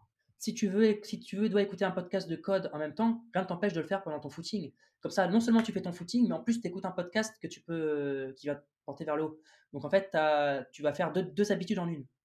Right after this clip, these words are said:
Donc, il y a vraiment cette logique de séquençage.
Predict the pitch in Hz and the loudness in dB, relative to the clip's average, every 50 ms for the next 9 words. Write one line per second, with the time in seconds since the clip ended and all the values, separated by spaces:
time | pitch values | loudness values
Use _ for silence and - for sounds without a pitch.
0 | _ _ _ _ _ _ _ _ _ _ _ _ _ _ - 147 - - 170 165 | _ _ _ _ _ _ _ _ _ _ _ _ _ _ -14 -12 -4 -2 0 2
1 | 180 208 208 208 - 175 - - 170 175 175 185 202 165 156 160 151 147 147 143 | 4 2 2 2 -2 -4 -4 -2 -4 -4 -2 -4 -6 -6 -4 -4 -2 0 0 0
2 | 143 139 139 139 - 170 - 170 156 - - 143 135 - - _ | 0 -2 -4 -4 -6 -8 -8 -6 -8 -4 -4 -4 -4 -6 -10 _